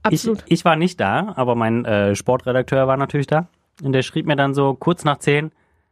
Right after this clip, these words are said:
Speaker 2: „Ja, geht um Christian Ehrhoff, der spielt wieder.“ <laughs> Und
Speaker 1: Ja.
Speaker 2: ich so, „Äh, wie bitte?“
Speaker 1: Ich war, ich war ja, ich war ja da und ich wusste, es geht um Christian Ehrhoff und es lag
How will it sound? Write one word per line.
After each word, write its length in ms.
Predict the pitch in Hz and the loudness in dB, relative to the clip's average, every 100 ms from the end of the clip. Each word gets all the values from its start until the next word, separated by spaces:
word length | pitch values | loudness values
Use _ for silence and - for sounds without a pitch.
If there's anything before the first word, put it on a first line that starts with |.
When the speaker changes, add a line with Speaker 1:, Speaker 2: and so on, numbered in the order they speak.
| _ _ - | _ _ -2
Speaker 2:
„Ja, 140 | 135 | -2
geht 200 | 117 175 | 0 -4
um 100 | 151 | -4
Christian 320 | 165 175 143 | -2 0 0
Ehrhoff, 480 | 143 165 175 196 - _ _ _ _ _ _ - | 2 2 2 -2 -6 _ _ _ _ _ _ -2
der 100 | 131 | -2
spielt 400 | 120 - 175 170 | -2 2 2 2
wieder.“ 340 | 107 95 85 85 - - | -2 0 -2 -6 -2 -2
<laughs> 760 | 175 - - - _ 269 214 | -2 -6 -20 -20 _ -8 -2
Und 60 | 254 | 0
Speaker 1:
Ja. 60 | 247 | 2
Speaker 2:
ich 120 | - | 0
so, 220 | 135 120 - _ _ _ _ _ | 0 -2 -6 _ _ _ _ _
„Äh, 760 | - 127 113 104 95 87 82 85 90 | -2 0 0 0 -2 -4 -6 -10 -10
wie 240 | 98 131 | -2 0
bitte?“ 400 | 147 147 180 208 339 - | 0 0 2 0 -2 -2
Speaker 1:
Ich 180 | 294 254 | -2 0
war, 180 | 294 302 | 0 0
ich 160 | - 254 | -2 -4
war 140 | 269 | 0
ja, 120 | 294 214 | 0 -2
ich 160 | 240 | -2
war 80 | 240 | 0
ja 120 | 233 208 | 0 0
da 260 | 208 349 | 0 0
und 360 | - 240 247 240 | 0 0 0 0
ich 140 | 226 240 | -2 0
wusste, 240 | 311 330 | -2 -2
es 100 | 285 | -2
geht 120 | 269 | -2
um 60 | 240 | -2
Christian 280 | - - 220 | -4 -4 -2
Ehrhoff 260 | 233 320 | 0 0
und 100 | - 262 | 0 -2
es 100 | 240 | 0
lag 280 | 240 294 | 0 -2